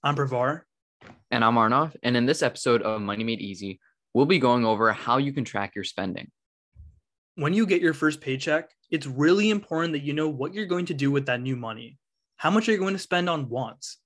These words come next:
Speaker 1: How much money are you going to put into investments? And how much is going to be going to fixed costs? All of this needs to be guided by a budgeting structure you use to manage your monthly income. And to keep the structure intact, you're going to have to track how much you spend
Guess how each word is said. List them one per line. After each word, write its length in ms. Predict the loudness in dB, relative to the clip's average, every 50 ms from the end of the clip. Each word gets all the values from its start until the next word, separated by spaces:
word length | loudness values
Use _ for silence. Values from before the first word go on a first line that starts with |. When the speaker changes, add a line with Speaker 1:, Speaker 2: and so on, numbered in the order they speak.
| _ _ _ _ _ _
Speaker 1:
How 160 | -2 0 2
much 180 | 2 2 2 2
money 240 | 0 2 2 2
are 80 | 2 2
you 100 | 2 2
going 120 | 0 -4
to 60 | -4 -6
put 160 | -6 -6 -6
into 200 | -4 -4 -4 -4
investments? 680 | -2 -2 -4 -6 -6 -8 -14 -18 -20 _ -20 -20 -20 _ _ _ _ _ -4
And 220 | -2 -2 -2 -2
how 200 | -2 -4 -2 -2
much 200 | 0 0 -2 -2
is 100 | -4 -4
going 220 | -4 -4 -4 -4
to 60 | -2 -4
be 80 | -4
going 200 | -2 0 -2 -2
to 80 | -2 -4
fixed 260 | -6 -8 -6 -8 -8
costs? 480 | -8 -8 -8 -10 -12 -20 -20 -20 -20 _ _ _ _ _ _ _ _ _ _ _ 0
All 220 | 2 4 6 6
of 80 | 6 4
this 160 | 2 -2 0
needs 200 | -2 -4 -4 -4
to 60 | -6
be 120 | -8 -8 -4
guided 420 | -2 -2 0 0 2 0 0 0
by 120 | 0 -2
a 60 | -2 -2
budgeting 380 | -4 -6 -6 -4 -4 -6 -6
structure 560 | -6 -6 -4 -6 -4 -2 0 0 0 0 0 -6 _ _ _ _ _
you 180 | -8 -4 -2 -2
use 320 | -2 -2 -4 -4 -4 -4
to 100 | -4 -6
manage 360 | -4 -4 -2 -2 -2 -4 -4 -4
your 80 | -4
monthly 280 | -4 -4 -4 -6 -8 -8
income. 380 | -8 -10 -14 -16 -18 -18 -18 -20 _ _ _ _ _ _ _ _ _ _ -6
And 100 | -4 -2
to 80 | -2 -2
keep 240 | -2 0 -2 0 0
the 100 | 0 0
structure 400 | 0 0 0 0 0 0 0 0
intact, 640 | 0 -2 -4 -4 -4 -4 -6 -6 -8 _ -20 -20 _ _ _ _ _ _ _ _ -4
you're 100 | -2 0
going 200 | 2 2 2 2
to 80 | 2
have 100 | 0 0 0
to 40 | -2
track 320 | -4 0 0 0 0 0
how 240 | -4 -4 -2 -2 -2
much 220 | 0 -2 -2 -4
you 80 | -6 -10
spend 420 | -8 -6 -6 -6 -4 -6 -8 -10